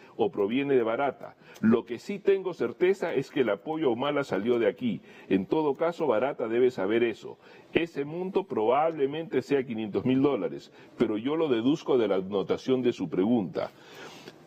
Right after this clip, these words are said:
Nuestro abogado de Brasil, el doctor Bernao, pregunta, "¿es esa una hipótesis?". "Sí, es una hipótesis, no está en mi cabeza".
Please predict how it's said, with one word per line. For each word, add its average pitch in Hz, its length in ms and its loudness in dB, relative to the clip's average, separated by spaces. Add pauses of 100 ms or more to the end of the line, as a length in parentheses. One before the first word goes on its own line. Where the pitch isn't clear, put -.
(440)
Nuestro 135 460 2
abogado 147 580 -2
de 127 80 4
Brasil, 104 680 -2
el 98 160 0
doctor 135 560 0 (640)
Bernao, 120 800 0 (180)
pregunta, 113 720 0 (260)
"¿es 185 240 0
esa 190 280 -2
una 180 180 0
hipótesis?". 196 840 -2 (240)
"Sí, 156 360 2
es 151 200 -2
una 156 160 -2
hipótesis, 127 800 -6
no 131 260 2
está 131 380 -4
en 131 160 -6
mi 127 100 -4
cabeza". 95 600 -2